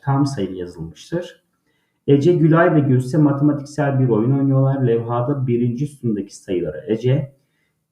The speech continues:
ikinci sütundaki sayıları Gülay ve üçüncü sütundaki sayıları ile Gülse, ise Gülse toplayarak toplamlarını puan olarak yazıyorlar. Her turda levha ok yönünde döndürülerek yeni sütunlar oluşturuluyor. Turlarda alınan to-,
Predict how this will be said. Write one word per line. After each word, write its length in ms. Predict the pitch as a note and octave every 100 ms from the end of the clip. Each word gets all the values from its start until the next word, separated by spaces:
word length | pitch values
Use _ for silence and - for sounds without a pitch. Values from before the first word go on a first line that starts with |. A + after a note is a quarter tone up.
| _
ikinci 540 | B2+ C3 C#3+ C#3+ C#3+ D#3
sütundaki 580 | - - G#2 F#2+ -
sayıları 420 | - G2 F2+ E2+ D#2+
Gülay 540 | F#2+ G#2+ C3+ D#3 -
ve 160 | A#2+ -
üçüncü 360 | - C3+ D3+
sütundaki 680 | - - A#2 A2 G2+ G2+ -
sayıları 460 | - G2+ G#2 G#2
ile 180 | G2 B2
Gülse, 600 | D3+ A#2+ A#2 - C#3+ - -
ise 340 | G#2+ - D#3
Gülse 400 | C3 A#2+ A#2 D#3
toplayarak 640 | A#2+ - - - - -
toplamlarını 720 | - A#2 - A#2 A#2 A#2+ D#3 D3
puan 220 | C3 C3+
olarak 360 | F#2 D#2 -
yazıyorlar. 800 | D2+ D2+ E2 G#2 A#2+ F3 - _ _ _ _ _ _ _ _ _
Her 340 | - D#3 G3 -
turda 280 | E3+ D#3
levha 480 | D3+ D3+ D3+ E3 E3
ok 240 | - F3 -
yönünde 360 | C3 G#2+ G2+
döndürülerek 800 | G#2+ A2 A#2 B2 C3 D#3 F3+ -
yeni 280 | B2+ B2 D3
sütunlar 400 | - - G2 F#2
oluşturuluyor. 840 | F2+ E2+ - - F2+ F#2 C3+ D#3 -
Turlarda 480 | B2 B2+ B2 C#3
alınan 560 | - - A2+ G#2+ F#2+ -
to-, 120 | -